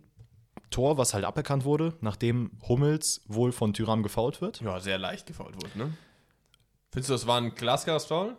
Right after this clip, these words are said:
Speaker 1: Nein. Und, und es kotzt mich an, weil ich mir denke, das macht es nicht besser, also nur weil das gefoult wurde. Das macht doch nicht, äh, also ist doch jetzt nicht wieder alles vergessen.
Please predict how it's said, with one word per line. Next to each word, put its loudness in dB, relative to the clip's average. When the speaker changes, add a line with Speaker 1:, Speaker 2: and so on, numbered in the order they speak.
Speaker 1:
Nein. 2
Und, 4
und 6
es 4
kotzt 4
mich 2
an, 0
weil 4
ich 2
mir 6
denke, 2
das 2
macht 2
es 2
nicht 4
besser, 0
also 2
nur 6
weil 6
das 2
gefoult 0
wurde. -4
Das 2
macht 2
doch 2
nicht, 0
äh, 0
also -2
ist 0
doch 6
jetzt 4
nicht 0
wieder 0
alles 0
vergessen. 2